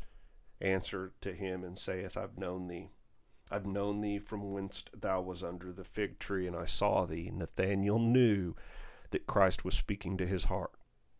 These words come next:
And then, like on our previous episode, when we spoke about the burdens and the tugging of your heart,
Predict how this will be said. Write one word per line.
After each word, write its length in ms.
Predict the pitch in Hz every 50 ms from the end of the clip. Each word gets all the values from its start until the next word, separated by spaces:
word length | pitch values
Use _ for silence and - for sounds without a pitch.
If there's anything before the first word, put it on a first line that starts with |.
| _ - - _ _ _ - - _ _ _ - - _ - - - - - - - -
And 100 | 123 123
then, 140 | 131 127 127
like 280 | 131 120 131 135 131 -
on 160 | 127 123 120
our 120 | 113 107
previous 580 | - - - 123 123 123 123 123 117 107 - -
episode, 720 | 113 113 110 - 123 - - 104 98 98 104 104 92 95
when 160 | 101 95 92
we 140 | 92 98 92
spoke 500 | 92 - - - - - 104 107 104 -
about 380 | - 107 98 104 104 104 - -
the 80 | -
burdens 720 | - - - - - 95 98 104 104 104 101 98 92 -
and 120 | 104 92 92
the 60 | 87
tugging 540 | - - - 117 110 107 104 104 104 101 104
of 200 | 101 92 85 92
your 200 | 95 92 92 87
heart, 440 | - - 107 104 - - - -